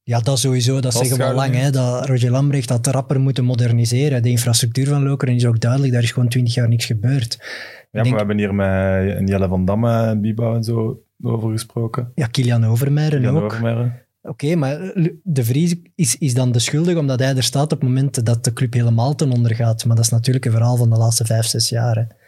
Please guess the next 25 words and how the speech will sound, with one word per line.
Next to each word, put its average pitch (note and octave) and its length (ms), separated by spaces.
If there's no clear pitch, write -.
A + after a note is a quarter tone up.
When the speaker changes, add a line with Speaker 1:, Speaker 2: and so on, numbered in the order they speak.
Speaker 1:
Dat A#2 120
gaat, B2+ 220
elke C#3+ 300
club C#3+ 180
die C3 100
failliet B2+ 240
Speaker 2:
En - 60
Speaker 1:
gaat, C3+ 160
dat B2+ 100
begint B2+ 280
ergens D#3 440
met C3+ 140
een B2 140
druppel D3+ 400
f-, - 360
schulden E3+ 680
en C3+ 100
dat B2+ 100
wordt A#2+ 160
maar A#2+ 180
meer C3 200
en B2+ 100
meer B2 160
en A#2 120
meer. C3+ 340